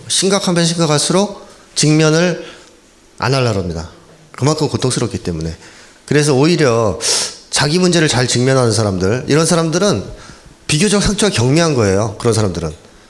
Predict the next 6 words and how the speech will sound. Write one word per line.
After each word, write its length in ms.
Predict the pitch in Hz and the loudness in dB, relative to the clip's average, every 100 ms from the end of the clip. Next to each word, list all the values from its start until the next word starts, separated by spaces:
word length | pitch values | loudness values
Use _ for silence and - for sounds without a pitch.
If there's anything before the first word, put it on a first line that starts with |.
| - | -10
상처가 380 | - 180 180 175 | -2 0 2 0
깊을수록 800 | 156 123 156 - 147 156 - - - - - | 0 0 0 0 0 0 -2 -10 -20 -20 -6
직면하기가 440 | - 139 160 160 | -2 2 2 2
참 260 | 151 - 180 | -2 -2 -2
힘들어요. 540 | 170 196 175 98 76 80 - | 0 0 0 0 -4 -10 -4
여러 440 | 113 139 139 - | 0 2 0 -2